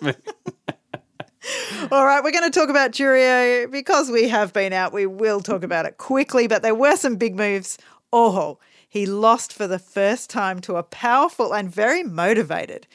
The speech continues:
Speaker 2: Ichi Yamamoto, taking him over the bales with his long arms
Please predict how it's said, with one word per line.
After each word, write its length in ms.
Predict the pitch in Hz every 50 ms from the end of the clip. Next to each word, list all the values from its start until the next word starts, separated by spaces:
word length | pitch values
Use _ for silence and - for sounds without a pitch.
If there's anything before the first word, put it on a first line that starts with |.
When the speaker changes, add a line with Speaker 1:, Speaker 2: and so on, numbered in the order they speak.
| - - - - - - _ _
Speaker 2:
Ichi 420 | - 226 226 - - - 226 220 214
Yamamoto, 920 | 196 185 175 175 170 156 156 156 156 151 156 - 170 151 151 151 143 - _ _ -
taking 320 | - 208 214 - - 165
him 160 | 151 170 160 -
over 220 | 165 180 170 175
the 120 | 165 175 160
bales 440 | - 165 175 180 175 180 180 165
with 120 | 180 175 160
his 180 | 170 175 -
long 280 | 196 220 240 254 262 240
arms 400 | 233 220 208 208 202 196 202 180